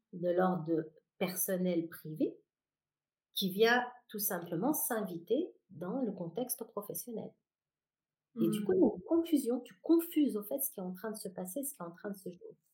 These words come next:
Speaker 1: Et le pire, c'est que tu es même pas des fois consciente de ce qui se passe.
Speaker 2: C'est vrai, oui. On a, on s'en rend pas compte, en fait.
Speaker 1: Tu t'en rends pas compte,
Speaker 2: Mmh.
Speaker 1: c'est de l'ordre du subtil et ces blessures
Speaker 2: Mmh.
Speaker 1: émotionnelles, pour moi, les traumas,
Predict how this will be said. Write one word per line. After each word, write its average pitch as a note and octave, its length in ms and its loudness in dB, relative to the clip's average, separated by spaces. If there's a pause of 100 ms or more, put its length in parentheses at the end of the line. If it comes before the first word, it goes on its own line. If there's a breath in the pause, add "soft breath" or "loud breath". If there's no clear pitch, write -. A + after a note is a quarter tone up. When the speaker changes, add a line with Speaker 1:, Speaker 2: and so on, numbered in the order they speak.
(580 loud breath)
Speaker 1:
Et G#3+ 360 10
le G3 160 2
pire, B3+ 460 8 (360)
c'est - 140 -4
que - 80 -12
tu G#3 60 8
es - 20 10
même B3+ 300 6
pas A#3+ 180 -2
des G#3 140 -2
fois - 240 2
consciente - 680 2 (140)
de F#3+ 60 -10
ce - 120 -8
qui - 120 -12
se - 100 -14
passe. - 280 -16 (1400)
Speaker 2:
C'est - 160 -2
vrai, G#3+ 260 0
oui. - 220 0 (140)
On A#3+ 80 -4
a, A#3 240 8
on - 40 2
s'en C4 180 6
rend C4 120 6
pas B3 220 4
compte, G#3+ 200 -8
en F3+ 100 -8
fait. - 200 -14 (240)
Speaker 1:
Tu B3 100 -20
t'en C4+ 140 4
rends E4 160 6
pas D4+ 200 4
compte, F#4 220 4
Speaker 2:
Mmh. - 0 -
Speaker 1:
c'est G#3+ 160 4
de F3+ 180 -2
l'ordre A#3+ 220 2
du A3+ 120 -6
subtil B3 880 4
et F#3 220 4
ces - 240 6
blessures C4+ 400 4
Speaker 2:
Mmh. A3+ 60 4
Speaker 1:
émotionnelles, A3 840 2
pour F3 140 -8
moi, G3 140 -2
les F3+ 120 -2
traumas, A3 320 -4